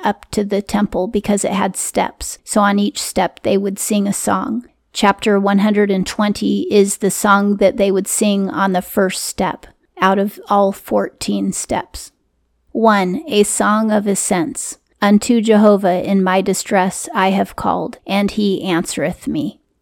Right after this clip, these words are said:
The Lord does answer us, not always right away because sometimes he is testing our faith, but he always answers. Two,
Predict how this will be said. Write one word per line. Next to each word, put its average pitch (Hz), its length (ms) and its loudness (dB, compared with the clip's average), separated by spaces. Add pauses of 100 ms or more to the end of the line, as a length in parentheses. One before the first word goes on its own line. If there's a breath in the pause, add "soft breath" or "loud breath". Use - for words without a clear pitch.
(100)
The 214 140 4
Lord 202 280 6
does 185 300 4
answer 185 460 0
us, 190 260 -6 (180)
not 208 220 6
always 226 380 6
right 196 200 4
away 190 360 2
because 190 340 0
sometimes 202 640 0
he 202 160 2
is 175 160 -2
testing 196 480 -2
our 180 160 -4
faith, - 500 -6 (260)
but 180 180 2
he 202 300 0
always 190 460 2
answers. 175 720 -8 (500)
Two, 214 400 4